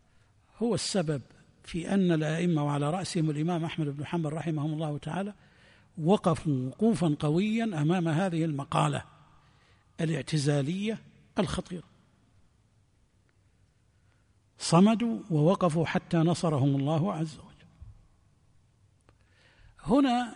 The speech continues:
لما شنع أهل السنة ونصر الله الإمام أحمد بن حنبل، المذهب المعتزلي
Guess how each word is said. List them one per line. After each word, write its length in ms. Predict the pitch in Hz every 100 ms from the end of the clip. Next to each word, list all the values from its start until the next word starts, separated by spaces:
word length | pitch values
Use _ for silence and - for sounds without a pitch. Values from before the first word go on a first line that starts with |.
| -
لما 500 | 196 196 180 156 139 147
شنع 920 | - - 262 254 226 190 135 135 113 104 - _ _ _ _ _ _ _ _
أهل 260 | 226 196 175
السنة 520 | 165 - 185 160 151
ونصر 520 | 139 160 240 - 233
الله 400 | 214 202 208 196
الإمام 380 | 196 185 190 185
أحمد 380 | 185 180 175 147
بن 80 | 143
حنبل، 380 | - 131 131 147 _ _ - _ _ _ - - _ _ _ _ _ _ _ _ _ _ _ _ _ _ _ _ _ _ -
المذهب 420 | 165 165 269 247
المعتزلي 720 | 247 220 - 233 208 226 226